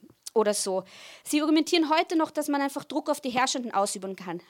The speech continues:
Ähm, und diese Idee hat sich in Wahrheit schon damals, äh, vor hundert Jahren diskreditiert. Ähm, aber der, der Kampf Lenins und der Bolschewiki, hier eine prinzipielle Position einzunehmen, der war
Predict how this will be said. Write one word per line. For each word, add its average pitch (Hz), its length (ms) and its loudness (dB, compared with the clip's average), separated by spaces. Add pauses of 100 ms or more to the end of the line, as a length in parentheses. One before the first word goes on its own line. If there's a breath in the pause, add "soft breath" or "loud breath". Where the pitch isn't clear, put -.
Ähm, 240 220 0
und 285 160 0
diese 330 160 2
Idee 277 280 -2
hat 311 120 -2
sich 294 140 -4
in 277 100 0
Wahrheit 285 300 2
schon 277 100 -4
damals, 240 540 0
äh, 240 140 -2
vor 294 160 -4
hundert 294 200 2
Jahren 254 240 8
diskreditiert. 180 800 -6 (1300 loud breath)
Ähm, 247 200 4
aber 285 160 6
der, 294 240 10
der 269 100 4
Kampf 302 380 2
Lenins 339 320 4
und 294 100 -2
der 294 60 0
Bolschewiki, 285 640 0
hier 285 140 2
eine 262 240 4
prinzipielle 277 680 0
Position 262 540 0
einzunehmen, 247 480 -2 (580 loud breath)
der 302 140 4
war 349 160 6